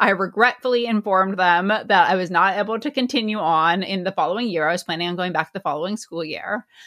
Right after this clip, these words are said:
And I went full force into this world of flexible education work. And in addition to that Teaching Channel role, which involved a lot of watching videos, then it involved writing blogs, and I did some social media posts, and I learned about this, like, ed tech landscape.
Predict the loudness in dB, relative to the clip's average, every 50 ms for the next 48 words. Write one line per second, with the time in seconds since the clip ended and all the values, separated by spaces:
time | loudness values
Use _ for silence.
0 | -20 -20 -20 -20 _ _ 0 2 4 4 4 4 4 4 4 4 4 2 0 -2
1 | -4 -2 2 4 4 4 4 4 2 2 2 0 -4 -12 -16 -18 -20 _ _ -6
2 | -4 -2 -2 -2 -2 -2 -6 -4 -6 -4 -4 -4 -4 -6 -6 -2 -4 -4 -4 -4
3 | -12 -8 -6 -4 -4 -4 -4 -4 -6 -8 -8 -8 -12 -12 -10 -12 -10 -10 -12 -12
4 | -14 -18 -20 -20 _ _ _ _ _ _ _ _ _ _ _ _ _ _ _ _
5 | _ 2 4 4 4 4 2 2 2 2 2 0 0 -2 0 0 -2 0 2 2
6 | 0 0 0 -6 -8 -6 -4 -6 -4 -2 -2 -2 -2 -2 -4 -2 -4 -4 -2 0
7 | 0 0 -2 -4 -6 -10 -10 -12 -12 -8 -6 0 2 2 2 2 0 0 -2 0
8 | 0 0 -2 -2 -2 -2 -2 -4 -4 -4 -2 -2 -2 -2 0 0 0 2 2 4
9 | 4 2 2 2 0 0 0 0 0 -2 -2 0 0 0 0 0 0 0 0 0
10 | 0 -4 -2 0 2 2 4 4 4 4 2 2 0 -2 -4 -2 -2 -2 -2 -4
11 | -6 -6 -6 -4 0 2 2 2 2 0 -2 -4 -2 -2 -2 -2 2 2 0 0
12 | 2 -2 -2 0 0 -2 -2 -2 0 0 2 2 2 0 -2 -2 0 0 0 0
13 | 0 0 2 2 2 2 2 -4 -4 -2 -4 -6 _ -2 0 0 0 0 -2 -4
14 | -4 -4 -4 _ -10 -10 -8 -6 -6 -6 -6 -8 -10 -12 -14 -12 -12 -12 -14 _